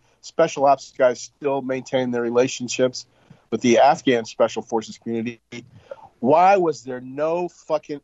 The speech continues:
everyone was flabbergasted and surprised. There's no evidence that pe-, people knew that Abdullah Abdullah was gonna turn the goddamn, uh,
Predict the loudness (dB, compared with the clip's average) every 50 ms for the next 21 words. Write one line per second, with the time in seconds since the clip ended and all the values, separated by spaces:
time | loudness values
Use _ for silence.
0 | _ -6 -4 -2 -2 -2 -2 -2 -4 -6 -10 -12 -12 _ 0 4 4 4 4 2
1 | 0 0 0 0 0 -2 _ -16 -18 -18 -20 -18 -18 -18 -18 -8 _ -2 -2 -2
2 | -4 -8 -16 -14 -4 0 0 0 0 0 0 0 0 0 0 -4 -8 -8 -10 -14
3 | -18 -20 -20 _ -20 -20 -6 0 0 0 0 0 -6 -10 -10 -10 _ _ -18 -8
4 | -2 -2 0 0 0 0 2 2 2 2 0 -4 -8 -12 -16 -20 _ _ -4 -2
5 | -2 0 2 0 0 2 0 -4 -6 -4 2 4 4 6 6 6 6 4 4 0
6 | -2 -2 0 0 2 4 4 4 2 0 -2 -2 -2 -2 -2 -6 _ -6 -2 0
7 | 0 0 0 -4 -6 0 2 4 4 4 2 0 -2 -2 0 -2 -2 -4 -8 -10
8 | _ -2 0 0 0